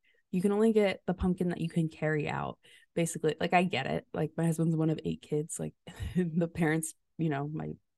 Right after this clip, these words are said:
they don't wanna be carrying eight, you know, thirty pound pumpkins. So he was like, now every time we go to the pumpkin patch, he grabs, like, the biggest pumpkin that he can find. And he picked out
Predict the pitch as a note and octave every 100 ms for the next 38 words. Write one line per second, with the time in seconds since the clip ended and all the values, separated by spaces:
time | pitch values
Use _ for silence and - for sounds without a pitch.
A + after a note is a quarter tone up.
0 | _ _ D#3+ D#3+ - _ D#3+ D#3 E3+ D#3+
1 | D#3+ D3+ - E3+ E3 D#3 D3+ D#3+ - -
2 | _ _ E3 E3 - _ _ _ _ _
3 | _ _ _ _ _ _ _ F3 D#3 D3+
4 | F#3 E3+ F3 - F3+ D#3 D3+ D#3 F#3 G#3
5 | A3 - - - - - A3 G#3 G3+ F#3+
6 | F3 - F#3+ G3 F#3 F#3 F3 D#3+ C#3 -
7 | _ - F3+ F#3 F#3 E3 D#3 - - F#3+
8 | F3+ F#3+ E3+ E3+ F3 D#3+ D#3 F3+ E3+ F3
9 | E3 D#3 - - F3+ D#3+ F3+ E3+ - E3
10 | D#3 E3+ D#3 E3+ E3+ - D#3+ E3+ F3 -
11 | - E3 D#3 F3+ E3+ D#3+ D#3+ E3+ D#3 D3+
12 | C#3+ D3+ F#3 G3+ - - - - _ -
13 | F3+ D#3+ D#3+ E3 - D#3+ G3 F#3 G#3+ F#3
14 | G3+ F3